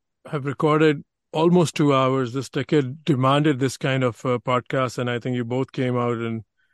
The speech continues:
your convincing manner, and a lot of knowledge exchange, a lot of notes exchange here. Hopefully the listeners will enjoy every bit of it.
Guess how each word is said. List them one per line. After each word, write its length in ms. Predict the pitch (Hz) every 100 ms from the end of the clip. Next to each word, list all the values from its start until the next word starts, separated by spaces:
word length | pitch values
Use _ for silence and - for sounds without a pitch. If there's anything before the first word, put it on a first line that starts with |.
| _
your 400 | 143 117 110 104 -
convincing 520 | 120 131 135 135 123
manner, 340 | 127 127 117
and 220 | 113 110
a 20 | 113
lot 160 | 127
of 140 | 127 135
knowledge 340 | 127 131 127
exchange, 400 | 120 - 131 127
a 40 | 123
lot 100 | 127
of 140 | 120
notes 440 | 127 131 - - - _ -
exchange 420 | 127 - 147 147
here. 240 | 143 151 135
Hopefully 360 | 127 - 143
the 80 | 123
listeners 400 | 123 - 143 120
will 160 | 127 123
enjoy 280 | 123 131
every 200 | 131 123
bit 200 | 117 131
of 120 | 147 165
it. 160 | 165